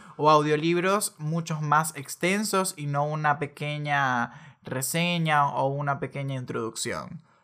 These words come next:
Es una buena forma de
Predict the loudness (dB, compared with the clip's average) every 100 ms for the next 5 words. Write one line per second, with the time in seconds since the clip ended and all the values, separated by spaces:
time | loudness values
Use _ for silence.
0 | _ -8 -4 0 6 6 6 0 -4 2
1 | 4 4 2 2 2 4 2 2 -2 -2
2 | 2 2 0